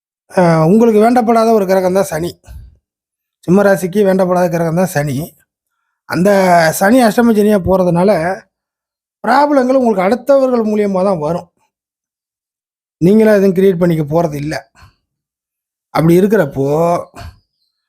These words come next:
அடுத்தவர்கள் பிரயோஜனமா, பிரயோஜனம் இல்லையான்னு நீங்க முடிவு பண்ணிட்டீங்கன்னா, இந்த விஷயத்தை ஈஸியா கண்ட்ரோல் பண்ணிட்டு ஜெயிச்சிருவீங்க. அடுத்தவங்க நல்லவங்க, கெட்டவங்க, பிரயோஜனம் இருக்கு,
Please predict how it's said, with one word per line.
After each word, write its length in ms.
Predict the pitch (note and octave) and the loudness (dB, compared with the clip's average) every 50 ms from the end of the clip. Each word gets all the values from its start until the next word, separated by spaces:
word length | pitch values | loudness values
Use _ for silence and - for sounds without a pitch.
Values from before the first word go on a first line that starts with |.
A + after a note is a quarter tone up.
| _ _ _ _ _ _ _ | _ _ _ _ _ _ _
அடுத்தவர்கள் 640 | - F#3+ A3+ C4 - - C4+ C4 B3+ A#3+ A#3 A3 F#3 G3+ | -2 0 0 0 0 0 0 2 2 0 -2 -2 -2 0
பிரயோஜனமா, 520 | A3 A#3+ B3 B3 A#3+ A#3+ A#3 A3+ A3+ A#3 A#3 A3 G3+ | 0 0 2 2 2 0 2 2 2 2 0 0 -2
பிரயோஜனம் 400 | G#3+ A3 A3+ A3 A3+ A3 G#3+ G3 | 0 0 0 0 0 0 0 0
இல்லையான்னு 300 | G3+ G3+ G#3 G#3 G#3+ G#3+ G#3 | 0 0 0 0 0 0 -2
நீங்க 100 | G3 F3+ | -2 -2
முடிவு 260 | E3+ F3+ G3 G#3+ G3+ | -2 0 0 0 0
பண்ணிட்டீங்கன்னா, 600 | F3+ F3+ E3 D3+ C#3 D3 C#3+ C#3 C3 C3 C3 C3 C#3+ D#3 D#3+ D#3+ E3 D#3+ - _ _ _ _ _ _ _ _ _ _ _ _ _ _ _ _ _ _ _ _ | 0 0 -2 -2 -4 -8 -8 -8 -8 -10 -10 -10 -8 -6 -6 -6 -6 -8 -10 _ _ _ _ _ _ _ _ _ _ _ _ _ _ _ _ _ _ _ _
இந்த 80 | A3 A3 | 0 0
விஷயத்தை 300 | A3 G#3 - B3 A#3+ A#3+ A3+ | 0 0 0 -2 0 0 0
ஈஸியா 220 | A3 - A#3+ A#3 F#3+ | 2 2 0 0 0
கண்ட்ரோல் 280 | G#3 G3+ F#3+ F#3+ E3+ E3 | 0 0 0 0 0 0
பண்ணிட்டு 240 | E3 E3+ F3+ F3 D#3 | 0 0 0 -2 -2
ஜெயிச்சிருவீங்க. 440 | D#3 D3 C#3+ C#3+ C#3 B2 A#2 A2+ - _ _ - _ _ _ _ _ _ _ _ _ _ _ _ _ _ _ _ - | -2 -4 -4 -8 -10 -10 -10 -12 -16 _ _ -20 _ _ _ _ _ _ _ _ _ _ _ _ _ _ _ _ -2
அடுத்தவங்க 540 | A#3+ A3 A#3 A#3+ - C#4+ C4+ C4 B3+ B3 B3+ C4 C4+ C4+ C4+ C4 B3+ A#3+ - _ _ _ _ _ _ _ _ _ _ _ _ _ _ _ _ _ _ _ _ _ _ _ _ - | 0 0 0 0 0 0 0 2 2 2 2 2 2 0 0 -2 -4 -8 -12 _ _ _ _ _ _ _ _ _ _ _ _ _ _ _ _ _ _ _ _ _ _ _ _ -4
நல்லவங்க, 400 | G3 G#3+ A#3 B3 A#3+ A#3 A#3 A#3 | 0 2 2 2 2 2 0 0
கெட்டவங்க, 480 | G3+ G#3+ G3+ G3 A3 G#3+ G#3 G#3 G3+ G#3 G#3 G#3 G3+ - - _ _ _ _ _ _ _ _ - | -2 -2 -2 0 0 0 0 0 0 0 0 -2 -4 -8 -12 _ _ _ _ _ _ _ _ -2
பிரயோஜனம் 380 | G#3+ A3 A3+ A3 G#3+ G#3+ G#3 G3+ | 0 2 2 2 2 2 2 2
இருக்கு, 200 | G3 F3+ G#3 | 0 0 -2